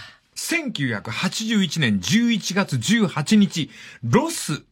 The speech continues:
アメリカ、あ、ロサンゼルスの裏通りで、日本人夫婦が、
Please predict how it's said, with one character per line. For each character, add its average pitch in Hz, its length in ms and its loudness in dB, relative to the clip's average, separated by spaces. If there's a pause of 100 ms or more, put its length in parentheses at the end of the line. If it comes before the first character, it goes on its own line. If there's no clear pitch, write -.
ア 147 100 2
メ 233 120 4
リ 220 100 -6
カ、 185 400 -2
あ、 139 60 0
ロ 175 200 2
サ 254 200 -2
ン 254 80 -4
ゼ 247 100 0
ル 226 80 -4
ス - 120 -6
の 135 180 0
裏 202 260 0
通 190 220 0
り 117 120 -4
で、 117 200 0 (260)
日 151 160 4
本 262 400 0
人 240 300 0
夫 214 320 -2
婦 139 160 -10
が、 147 240 -2